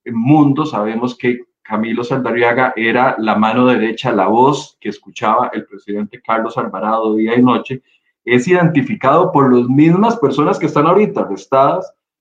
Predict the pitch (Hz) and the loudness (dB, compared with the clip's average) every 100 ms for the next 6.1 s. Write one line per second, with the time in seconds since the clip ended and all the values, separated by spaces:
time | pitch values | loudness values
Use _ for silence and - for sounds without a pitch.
0 | _ - 135 135 127 113 123 151 165 214 | _ 0 2 4 4 4 4 4 2 0
1 | - 127 - 160 170 139 113 104 107 101 | 0 -4 0 0 0 0 -2 -2 -4 -4
2 | 120 120 160 170 160 135 110 110 143 - | -6 -8 -8 -8 -6 -6 -6 -4 -4 -2
3 | 143 123 113 110 135 160 160 123 110 117 | 0 0 0 0 0 0 -2 -4 -6 -8
4 | 107 110 123 123 185 170 139 131 113 107 | -10 -8 -8 -4 -2 -2 -2 -2 -2 0
5 | 123 147 127 110 104 101 107 104 117 143 | 2 2 0 -2 -4 -6 -6 -2 0 0
6 | 180 | -4